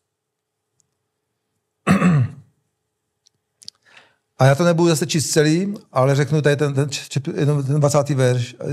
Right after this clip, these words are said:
Ježíš tady říká: Nebo kdekoliv se shromáždí dva nebo tři v mém jménu, tam jsem já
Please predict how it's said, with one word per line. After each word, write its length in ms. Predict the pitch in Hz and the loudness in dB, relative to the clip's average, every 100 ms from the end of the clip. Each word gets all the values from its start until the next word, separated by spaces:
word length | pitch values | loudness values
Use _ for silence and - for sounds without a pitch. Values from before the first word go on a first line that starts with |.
| 143 | -2
Ježíš 220 | 143 175 | 0 2
tady 180 | 180 165 | 2 2
říká: 520 | 147 151 113 107 - _ _ _ _ _ _ _ _ _ 147 | 0 0 0 -2 -10 _ _ _ _ _ _ _ _ _ -2
Nebo 240 | 151 185 | 2 2
kdekoliv 500 | 147 160 - 214 220 | 2 -2 2 0 2
se 140 | 226 | 0
shromáždí 1160 | 175 185 180 185 175 160 190 185 185 190 220 226 _ 170 | 0 0 0 0 -2 -2 -2 0 -2 -4 -8 -14 _ -8
dva 420 | 135 143 180 208 | -2 2 4 2
nebo 240 | 208 190 | 0 -4
tři 600 | - - 180 175 175 170 - _ - | -4 -2 0 2 0 -4 -12 _ -6
v 140 | 123 | -2
mém 280 | 151 170 170 | 2 2 2
jménu, 920 | 170 165 160 160 151 123 120 143 170 - _ _ _ _ _ _ _ - | 0 2 2 2 2 0 -2 -4 -8 -16 _ _ _ _ _ _ _ -2
tam 200 | 151 160 | 0 0
jsem 260 | - 165 | 0 0
já 540 | 151 143 143 147 147 | 2 2 2 0 -2